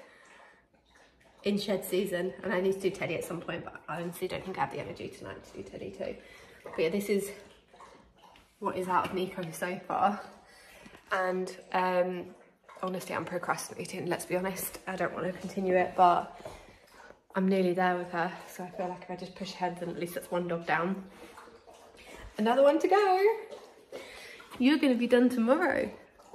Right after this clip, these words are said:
Yay. But yeah, thought I'd show you. Um, if you do have a Malamute, a Husky, or any dog with an undercoat, then I'd highly recommend a rake brush, if you don't know.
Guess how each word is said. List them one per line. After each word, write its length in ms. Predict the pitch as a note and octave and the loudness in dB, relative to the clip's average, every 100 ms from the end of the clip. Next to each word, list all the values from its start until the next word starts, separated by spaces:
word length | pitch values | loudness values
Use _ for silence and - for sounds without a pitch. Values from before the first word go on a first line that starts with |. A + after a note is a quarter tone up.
| - | -8
Yay. 640 | C#4+ C#4 F4 C#5 B3 G3 - - - - - - - - - _ - - - - - - - | 4 6 6 6 2 0 -6 -20 -20 -20 -20 -20 -20 -20 -20 _ -20 -20 -20 -20 -20 -20 -6
But 100 | G4+ | -6
yeah, 80 | G3+ - | -6 -6
thought 140 | - - | 0 0
I'd 100 | - | 2
show 140 | G#3 | 0
you. 480 | G3+ G3+ G#3 G#3 A3+ A#3 | 2 4 6 6 4 4
Um, 560 | G#3+ G#3+ G#3 G3+ G#3 - - | 8 8 6 2 -2 0 0
if 220 | A#3 C4 | 2 4
you 260 | C4 C4 | 6 6
do 180 | C4 C4+ | 4 0
have 160 | A#3 B3+ | 0 0
a 80 | B3+ | 2
Malamute, 500 | B3 B3+ B3 B3+ - | 4 6 8 6 6
a 80 | G#3 | 2
Husky, 500 | A3 A3+ - A#3+ A#3 | 4 0 2 6 6
or 260 | F#3+ G3 - | 6 2 2
any 200 | G#3 G#3 | 2 2
dog 220 | G3+ G3 | 2 2
with 140 | G3+ G3+ | 2 2
an 80 | |
undercoat, 640 | G3 G3 G3 G3+ F#3 G#3+ B3 - - - - | 2 2 0 0 4 4 4 -4 -16 -18 -8
then 100 | G3+ | 0
I'd 100 | F#3+ | 0
highly 380 | - G#3+ G#3 G#3+ | 4 8 10 8
recommend 480 | G3+ G#3 G3 G3 F#3 | 4 2 2 2 4
a 80 | F3+ | 4
rake 560 | F3+ F3 F3+ - - - | 6 4 4 0 -6 2
brush, 460 | G#3+ C4+ - - | 2 2 -6 -4
if 180 | - F3+ - - - - | -4 -4 -8 -20 -20 -4
you 80 | F#3 | 2
don't 220 | F3+ E3+ | 4 2
know. 240 | A#2 G3 | 2 2